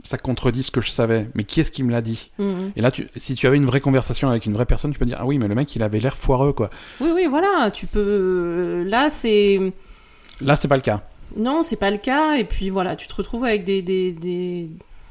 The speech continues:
Speaker 2: ouais, des indices qui sont finalement, euh... je sais pas, c'est pas, c'est pas naturel en plus de, en fait, euh, en, en plus de, du fait que c'est, c'est, c'est pas forcément clair et c'est pas, c'est, ça,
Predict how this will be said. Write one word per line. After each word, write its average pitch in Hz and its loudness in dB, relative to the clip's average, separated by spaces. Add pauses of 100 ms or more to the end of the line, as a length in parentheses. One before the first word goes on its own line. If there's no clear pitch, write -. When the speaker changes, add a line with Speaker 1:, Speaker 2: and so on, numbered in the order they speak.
(280)
Speaker 2:
ouais, 214 2
des 190 0
indices 185 -2
qui 208 -4
sont 180 -2
finalement, 185 -4
euh... 160 -8 (1400)
je 185 -8
sais - -4
pas, 156 -2
c'est 160 -8
pas, 156 -2
c'est 214 -2
pas 226 6
naturel 226 4
en 202 4
plus 185 0
de, 175 0 (280)
en 196 0
fait, 254 -2 (360)
euh, 190 -2 (640)
en, 208 0
en 202 -2
plus 254 2
de, 208 0
du 185 -6
fait 214 -2
que 170 -4 (100)
c'est, - -8
c'est, 156 -10
c'est - -16
pas 180 0
forcément 180 -2
clair 202 0 (100)
et 170 -4
c'est - -8
pas, 165 -6
c'est, - -12
ça, 160 -8